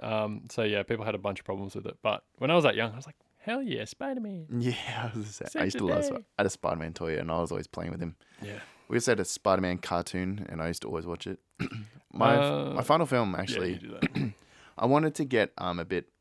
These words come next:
Speaker 2: diverse in it, so I went for a
Speaker 1: Ooh.
Speaker 2: horror film, which was The Conjuring One.
Speaker 1: Conjuring One. Remind me what happens, 'cause the,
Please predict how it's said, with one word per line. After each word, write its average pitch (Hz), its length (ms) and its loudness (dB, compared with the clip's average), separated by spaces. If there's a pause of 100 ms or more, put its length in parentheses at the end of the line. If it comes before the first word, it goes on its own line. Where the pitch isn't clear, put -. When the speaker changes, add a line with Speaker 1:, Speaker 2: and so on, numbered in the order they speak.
Speaker 2:
diverse 92 400 0
in 127 100 -2
it, - 160 -4
so 95 80 -4
I 101 60 0
went 135 260 0
for 104 180 -2
a - 40 0
Speaker 1:
Ooh. - 20 -8
Speaker 2:
horror 117 320 6
film, 98 380 -4 (540)
which - 160 -2
was 117 100 4
The 120 80 0
Conjuring 131 380 2
One. 104 240 0 (840)
Speaker 1:
Conjuring 120 400 2
One. 104 160 -2
Remind 123 380 4
me 170 60 6
what 170 140 6
happens, 123 380 4
'cause 120 300 0
the, - 160 -2